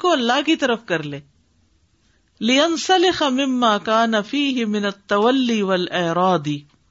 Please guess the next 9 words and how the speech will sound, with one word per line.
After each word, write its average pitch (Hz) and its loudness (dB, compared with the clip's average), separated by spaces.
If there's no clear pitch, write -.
تاکہ 254 0
نکل 320 2
آئے 240 2
اس 170 0
سے، - -6
انسلاخ 214 -2
ہوتا 254 -4
ہے 349 -4
نکلنا، 170 -4